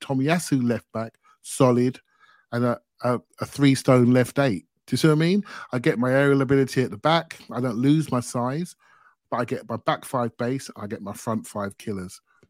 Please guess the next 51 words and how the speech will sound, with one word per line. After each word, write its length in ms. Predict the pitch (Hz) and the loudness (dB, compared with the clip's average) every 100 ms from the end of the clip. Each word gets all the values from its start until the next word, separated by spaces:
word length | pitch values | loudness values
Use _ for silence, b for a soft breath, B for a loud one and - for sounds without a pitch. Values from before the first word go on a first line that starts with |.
| _ _ _ _ - | _ _ _ _ -10
So 180 | - | -4
there 140 | 156 156 | 0 0
are 60 | |
things 420 | 156 - 202 196 170 | -2 0 2 2 0
we 120 | 180 | -4
can 200 | - 147 | -2 0
do 340 | 160 156 131 | 2 4 4
within 380 | 123 120 151 143 | 0 0 -2 -2
the 80 | 135 | -6
players 380 | - 135 127 117 | -4 -2 -2 -4
that 100 | 104 | -6
we 160 | 123 | -8
have 400 | 117 131 113 104 | -6 -8 -8 -10
to 120 | - | -14
create 400 | 110 - 113 101 | -14 -10 -8 -8
a 60 | 101 | -12
different 380 | - 117 107 98 | -12 -8 -8 -6
look. 200 | 110 95 _ - | -6 -6 _ -6
So 260 | 123 123 120 b b b b b b b b | -2 -2 -6 b b b b b b b b
I 100 | 143 | 6
like 380 | 156 170 202 202 | 8 10 6 2
what 60 | 131 | -4
we 60 | |
did 160 | 135 123 | 0 2
in 80 | 113 | 2
January, 340 | 120 110 107 | 0 -2 -2
particularly 340 | 104 131 - 107 | -4 -8 -6 -8
to 100 | - | -8
create 300 | - 120 104 | -4 -4 -2
that 140 | 120 | -6
hole 320 | - 113 104 104 | -2 -2 0 0
in 100 | 104 | -2
the 120 | 98 | -2
eight. 200 | 92 80 _ _ _ _ - | -6 -10 _ _ _ _ -6
And 160 | 117 | -2
I'd 160 | 110 104 | -2 -4
be 100 | 123 | -6
so 220 | - 147 | 0 4
interested 440 | 156 - 127 - 113 | 4 2 -4 -2 -2
if 140 | 113 | -2
he 100 | 110 | -8
trusts 340 | - - 107 - | -8 -6 -8 -8
people. 420 | 110 101 104 101 b b b _ | -10 -6 -8 -10 b b b _
Trossard's 480 | - 120 - 104 101 | -4 -4 0 -2 0
another 240 | 107 101 101 | -2 -2 -2
one, 180 | 95 95 | -4 -4
by 140 | 95 | -6
the 80 | 92 | -6
way, 280 | 92 92 104 b b b | -6 -8 -14 b b b
who 180 | - 107 | -2 0
is 260 | 107 95 | 0 -2